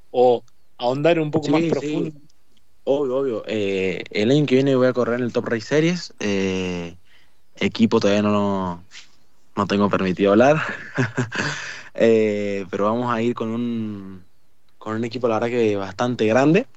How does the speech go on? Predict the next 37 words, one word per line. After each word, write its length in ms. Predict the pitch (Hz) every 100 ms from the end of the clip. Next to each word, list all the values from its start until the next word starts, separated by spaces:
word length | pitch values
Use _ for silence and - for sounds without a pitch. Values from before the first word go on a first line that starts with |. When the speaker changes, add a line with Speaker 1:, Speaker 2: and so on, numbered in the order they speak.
| - - - - -
Speaker 2:
Eh, 960 | - 120 113 107 104 101 98 95 92 85 - - - - -
la 60 |
verdad 180 | 95 98
que 260 | 104 104 92
me 100 | 95
hace 180 | - 101
mucha 240 | 104 101
ilusión. 440 | 95 92 165 180 - - -
Eh, 240 | - 101 90
nunca 220 | 107 101
me 80 | 104
lo 60 |
imaginé, 400 | 98 95 117 175 - - -
pero 200 | 92 101
bueno, 200 | 95 90
la 140 | 92 87
verdad 140 | 92
que 100 | 104
feliz. 400 | - 117 170 - - - - - -
Eh, 920 | 117 113 110 104 101 95 95 92 87 76
después, 640 | 104 - 131 131 127 -
eh, 220 | 104 104
alguna 220 | 104 123 135
otra 160 | 127
categoría, 560 | 113 110 117 143 147 139
capaz 320 | 107 123 110
que 60 | 117
hagamos, 440 | 131 147 151 - -
pero 480 | 110 104 98 92 98
no 140 | 110
completa, 520 | 110 95 127 147 139
sino 280 | 127 110 113
hacer 340 | 113 117 117
alguna 320 | 107 101 110 107
que 60 |
otra 180 | 104 107
fecha, 420 | - 147 143 131